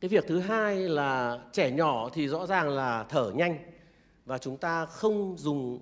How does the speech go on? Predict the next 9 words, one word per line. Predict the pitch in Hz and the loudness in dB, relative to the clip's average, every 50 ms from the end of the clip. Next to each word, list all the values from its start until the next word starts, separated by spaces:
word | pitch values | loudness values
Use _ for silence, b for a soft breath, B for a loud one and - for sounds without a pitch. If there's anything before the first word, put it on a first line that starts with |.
| - | -12
không, | - - 196 196 190 190 | -8 -4 -2 -2 -2 -2
không | 185 - - 190 185 190 185 185 | -4 -6 -6 -4 -4 -4 -6 -4
thể | 180 165 127 110 | -2 -2 -2 -2
nào, | 113 127 127 123 120 117 110 - B B B B B B | 0 0 0 0 0 -2 -2 -6 B B B B B B
ờ, | B 127 123 123 123 120 120 | B -4 -2 0 0 0 0
yêu | 127 180 165 165 | 2 2 0 0
cầu | 170 165 151 135 123 | 2 2 2 2 2
trẻ | - 147 123 101 92 | -2 -4 -6 -6 -4
hợp | 95 139 127 | -2 -2 -2